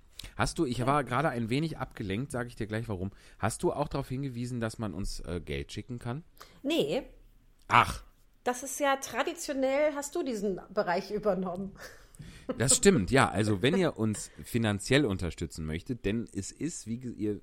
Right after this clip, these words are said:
Speaker 1: die meisten
Speaker 2: Es ist ja
Speaker 1: Theater sind
Speaker 2: Corona.
Speaker 1: Es ist Corona immer noch, auch wenn man irgendwie mit dem Schlauchboot über die Spree fährt und, äh, äh,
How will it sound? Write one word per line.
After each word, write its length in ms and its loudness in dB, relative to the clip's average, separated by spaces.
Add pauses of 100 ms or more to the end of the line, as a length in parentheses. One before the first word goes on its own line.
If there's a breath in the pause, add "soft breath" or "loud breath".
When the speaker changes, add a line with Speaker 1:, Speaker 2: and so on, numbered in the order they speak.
(100)
Speaker 1:
die 280 -10
meisten 440 -2
Speaker 2:
Es 80 -2
ist 120 -4
ja 120 6
Speaker 1:
Theater 240 0
sind 180 2
Speaker 2:
Corona. 800 4
Speaker 1:
Es 160 -2
ist 320 -2
Corona 600 -2
immer 260 0
noch, 340 -4
auch 220 -2
wenn 120 0
man 220 -2
irgendwie 400 -4
mit 240 -4
dem 60 -8
Schlauchboot 540 0
über 160 2
die 100 -2
Spree 320 -2
fährt 340 -2
und, 340 -6
äh, 280 2
äh, 340 0